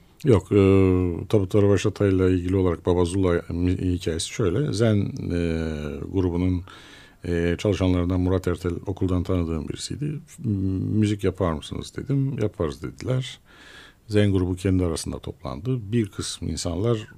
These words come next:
çalışmak istemediler. Bunun üzerine grup Babazula diye ayrı bir grup oluşturdu. Öyle bir,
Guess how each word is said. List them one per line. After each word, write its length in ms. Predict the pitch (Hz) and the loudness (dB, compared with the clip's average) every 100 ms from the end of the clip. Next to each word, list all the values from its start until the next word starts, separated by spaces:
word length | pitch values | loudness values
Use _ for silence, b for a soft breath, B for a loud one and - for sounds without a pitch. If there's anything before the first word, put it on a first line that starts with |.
| - | -6
çalışmak 400 | - 92 98 - | -2 0 -2 -6
istemediler. 500 | - 87 71 - 131 | -4 -4 -4 -6 -6
Bunun 160 | 113 104 | -2 -2
üzerine 380 | 82 80 85 120 98 | -2 -2 -2 -2 0
grup 260 | 95 123 127 - _ _ _ _ | 2 0 -2 -20 _ _ _ _
Babazula 500 | 101 95 92 98 80 | 0 2 2 0 -2
diye 120 | 76 | -2
ayrı 280 | 127 90 98 | -2 -2 -2
bir 100 | 95 | -2
grup 240 | 85 82 73 - | -4 -6 -8 -10
oluşturdu. 520 | 73 71 - - 113 - - B B B B B B B _ - | -12 -10 -12 -12 -10 -12 -18 B B B B B B B _ -4
Öyle 300 | 95 95 80 | 0 0 0
bir, 260 | 98 95 | -4 -6